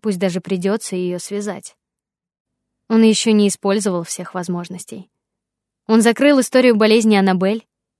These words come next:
и вернул ее в ящик стола. А в воздухе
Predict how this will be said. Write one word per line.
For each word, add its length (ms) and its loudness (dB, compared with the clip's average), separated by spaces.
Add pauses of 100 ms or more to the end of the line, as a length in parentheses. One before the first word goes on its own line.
(100)
и 100 2
вернул 400 2
ее 160 0
в 40 -2
ящик 380 -4
стола. 420 -8 (920)
А 160 0
в 60 -2
воздухе 640 -6